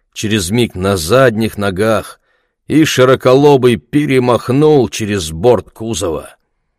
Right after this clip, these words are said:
Он шмякнулся о землю всей своей огромной тушей,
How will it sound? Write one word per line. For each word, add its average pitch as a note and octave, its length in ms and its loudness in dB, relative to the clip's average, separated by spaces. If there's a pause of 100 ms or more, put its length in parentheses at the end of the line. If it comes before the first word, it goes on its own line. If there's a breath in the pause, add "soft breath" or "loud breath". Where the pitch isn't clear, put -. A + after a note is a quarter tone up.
(960)
Он G#2 160 -4
шмякнулся A#2+ 960 -2
о A2+ 60 0
землю G#2+ 520 -2
всей B2 340 -2
своей A2 420 -2
огромной A2 800 0
тушей, G2 640 -10